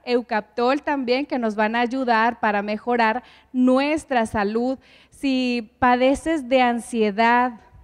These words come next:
de estrés o de insomnio,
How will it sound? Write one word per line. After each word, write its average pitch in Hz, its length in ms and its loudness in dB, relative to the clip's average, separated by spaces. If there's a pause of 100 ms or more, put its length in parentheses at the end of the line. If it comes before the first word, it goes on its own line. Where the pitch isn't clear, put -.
(120)
de 220 280 -2
estrés 247 800 -4
o 214 160 -6
de 233 100 0
insomnio, 269 800 0